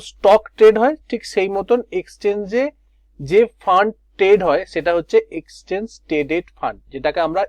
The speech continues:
ইটিএফ বলি। ইটিএফ কি হয়? সাধারণত মিউচুয়াল ফান্ডের মতো, ঠিক আছে?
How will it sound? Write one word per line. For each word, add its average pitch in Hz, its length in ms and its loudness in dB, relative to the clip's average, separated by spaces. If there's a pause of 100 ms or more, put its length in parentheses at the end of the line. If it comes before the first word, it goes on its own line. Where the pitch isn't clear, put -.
(160)
ইটিএফ 160 320 -4 (100)
বলি। - 180 -16 (600)
ইটিএফ 269 340 2 (180)
কি 226 80 -4 (100)
হয়? 294 140 4 (140)
সাধারণত 208 400 -2 (160)
মিউচুয়াল 220 460 0 (120)
ফান্ডের 165 380 0
মতো, 117 180 -14 (680)
ঠিক 196 200 -2
আছে? - 160 -6